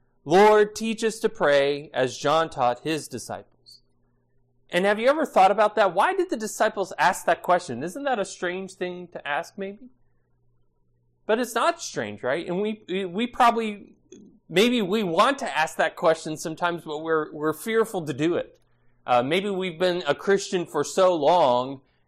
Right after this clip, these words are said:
that people assume that we must know how to pray 'cause we've been a Christian for so long. But really, the question of our heart is, "I wish someone would teach me how to pray." And why did they ask Jesus this? Why did they ask their Lord this?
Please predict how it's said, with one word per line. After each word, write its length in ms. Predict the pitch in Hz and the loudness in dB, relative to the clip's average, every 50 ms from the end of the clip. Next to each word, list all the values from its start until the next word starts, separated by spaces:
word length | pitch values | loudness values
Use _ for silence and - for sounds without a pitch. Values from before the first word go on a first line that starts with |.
| _ - | _ 2
that 420 | 139 143 147 147 147 - - _ | 6 8 8 8 6 4 -2 _
people 380 | - 208 202 190 - 185 160 147 | -8 -8 -4 0 2 2 4 2
assume 500 | 147 - - 214 220 220 196 175 160 160 | 2 0 -4 -2 2 2 2 2 2 2
that 160 | 151 135 147 | 0 0 0
we 100 | 156 160 | -2 -2
must 320 | 156 170 196 214 - - | 0 2 2 2 0 0
know 100 | 196 165 | -2 0
how 140 | 160 170 160 | 2 4 2
to 80 | 139 127 | 2 2
pray 400 | - - - 180 175 151 127 135 | -2 -2 0 4 4 4 4 2
'cause 220 | 131 - 151 127 | 0 -4 -4 -4
we've 160 | 131 135 135 135 | -4 -8 -8 -6
been 120 | 147 139 | -8 -8
a 60 | 120 | -6
Christian 340 | - - 190 185 - 160 131 | -6 -6 -6 -6 -6 -10 -12
for 140 | - 131 123 | -10 -12 -12
so 240 | - - 127 123 120 | -10 -10 -10 -8 -6
long. 320 | 117 113 113 113 120 123 - _ _ _ _ _ | -4 -4 -4 -6 -6 -10 -16 _ _ _ _ _
But 160 | 147 147 156 | 2 4 4
really, 340 | 147 175 202 233 233 208 180 | 4 6 6 6 6 6 4
the 120 | 160 175 - | 2 0 -2
question 400 | - - 214 208 208 - 202 185 | 0 2 2 2 2 0 -2 0
of 100 | 165 151 | 2 4
our 140 | 147 135 - | 4 4 6
heart 280 | 147 175 180 175 147 | 6 6 6 6 4
is, 300 | 123 120 123 123 - - - _ _ _ _ _ _ _ _ _ _ _ _ _ | 2 0 0 -2 -4 -10 -18 _ _ _ _ _ _ _ _ _ _ _ _ _
"I 140 | - 196 240 | 4 4 4
wish 240 | 170 156 160 151 - | 4 2 0 -2 -2
someone 280 | - 156 135 143 147 | -2 -4 -2 -2 -4
would 140 | 143 135 139 | -4 -6 -8
teach 280 | - - 170 180 - - | -8 -10 -12 -12 -12 -12
me 120 | 120 107 | -12 -10
how 160 | 107 117 117 | -6 -6 -6
to 60 | 117 113 | -6 -6
pray." 400 | - - 147 160 - - - - _ _ _ _ _ _ _ _ _ _ _ _ _ _ _ 1017 _ _ _ _ _ _ _ _ _ _ _ _ _ _ _ _ | -8 -8 -8 -8 -8 -10 -16 -20 _ _ _ _ _ _ _ _ _ _ _ _ _ _ _ _ _ _ _ _ _ _ _ _ _ _ _ _ _ _ _ _
And 140 | 156 151 165 | -2 0 2
why 180 | 165 170 214 | 4 4 4
did 160 | 214 214 208 196 | 4 2 2 2
they 140 | 180 175 | 2 4
ask 320 | 170 170 170 175 - - - | 4 4 2 2 -2 -8 -8
Jesus 440 | - 175 190 196 170 165 139 - - | -4 -4 -2 -2 -2 -2 -4 -4 -6
this? 220 | 107 107 - - | -10 -10 -2 2
Why 100 | 147 160 | 2 4
did 140 | 170 190 185 | 4 2 0
they 120 | 196 190 | 0 0
ask 200 | 180 180 180 - | 2 0 0 0
their 180 | - 190 185 175 | -2 -2 -2 -2
Lord 460 | 156 143 156 170 196 202 196 165 139 | -2 0 2 4 6 6 4 2 0
this? 380 | 131 107 - - - - - | -2 -6 -6 -6 -10 -12 -14